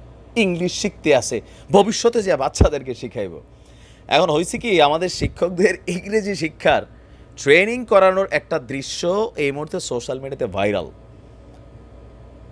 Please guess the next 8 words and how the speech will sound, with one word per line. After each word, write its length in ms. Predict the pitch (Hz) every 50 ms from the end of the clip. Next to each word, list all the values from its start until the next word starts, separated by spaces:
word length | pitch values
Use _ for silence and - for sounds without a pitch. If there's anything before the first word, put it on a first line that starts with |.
| - - - -
এই 100 | 185 185
দৃশ্যটা 420 | 160 156 175 180 - - 233 247
দেখে 240 | 220 208 202 - 208
আমি 340 | 190 147 127 120 123 143 165
চিন্তা 300 | - 202 214 214 220 208
করলাম 280 | 185 185 185 180 180 175
যে, 120 | 175 185
মানে, 220 | 180 175 180 180